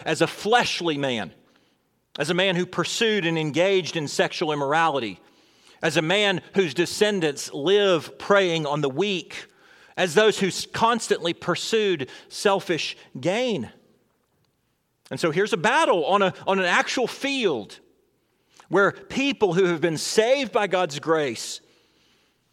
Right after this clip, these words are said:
are forced to wage war against those who live by the flesh. And if you know Christ,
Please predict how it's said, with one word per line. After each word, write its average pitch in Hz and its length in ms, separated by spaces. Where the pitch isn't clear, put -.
are 175 120
forced - 720
to - 100
wage 180 440
war 214 420
against 156 380
those 175 260
who 139 140
live 190 540
by - 100
the 127 80
flesh. - 640
And 85 120
if - 180
you 107 60
know 113 140
Christ, - 680